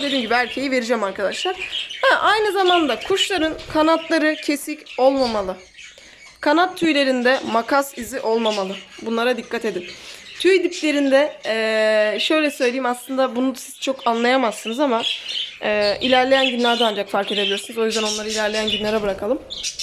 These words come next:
Yani, eee, bir seyreklik olmamalı. Anladınız mı tüylerine? Bakın.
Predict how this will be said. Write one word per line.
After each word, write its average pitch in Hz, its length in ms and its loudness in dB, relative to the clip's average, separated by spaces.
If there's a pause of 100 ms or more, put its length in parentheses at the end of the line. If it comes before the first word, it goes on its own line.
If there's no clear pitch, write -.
(460)
Yani, 262 280 0 (460)
eee, 208 520 0
bir 302 200 0
seyreklik 294 800 -2
olmamalı. 247 500 4
Anladınız 285 360 0
mı 220 100 -4
tüylerine? 208 440 -2
Bakın. 220 220 0